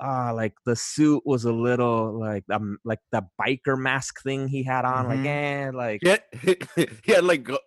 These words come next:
Speaker 3: what was it, like, green foam posits or green Jordans on or some shit like that in the
Speaker 1: Yeah, yeah,
Speaker 3: movie.
Speaker 1: yeah, yeah, yeah. So that, like, if they would have made his costume more comic book-esque or, like, a cool adaptation, I would have liked that more.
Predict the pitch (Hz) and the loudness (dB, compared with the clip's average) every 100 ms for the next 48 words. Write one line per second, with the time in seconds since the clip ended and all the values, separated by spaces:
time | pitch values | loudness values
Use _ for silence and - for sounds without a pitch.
0 | _ 127 147 147 139 87 _ _ - 131 | _ 0 2 2 -2 -4 _ _ -8 -2
1 | 139 131 - 127 110 131 131 127 120 120 | -2 -2 -6 -6 -2 0 2 0 -6 -10
2 | 101 120 117 104 113 120 120 123 123 127 | -8 -6 -6 -4 -4 -4 -4 -2 -2 -2
3 | 123 127 - 143 120 123 - 156 208 202 | -6 -8 -6 -6 -6 -8 -2 4 6 8
4 | 208 175 160 165 165 151 131 127 139 113 | 8 6 8 8 8 6 4 4 2 2
5 | 120 127 185 - - - _ _ _ - | -2 -2 -6 -16 -20 -20 _ _ _ -16
6 | - 196 202 - 214 196 - 180 220 220 | -2 2 4 6 6 6 4 6 6 8
7 | 220 247 269 202 202 220 220 - 190 196 | 10 10 8 6 6 8 6 6 4 4
8 | 196 190 180 175 185 185 - 170 160 170 | 4 0 2 6 6 6 2 2 2 2
9 | 165 - 151 147 - 135 151 - - - | 0 0 0 0 2 4 4 2 -6 2
10 | 135 131 123 120 113 120 - - 135 143 | 6 6 6 4 2 -2 -6 -2 2 2
11 | 123 98 127 131 156 151 151 - - _ | 2 0 -2 -2 -2 -4 -6 -12 -20 _
12 | 123 143 135 120 120 120 113 - 107 98 | 2 4 4 4 4 4 0 0 -2 -2
13 | 90 | -4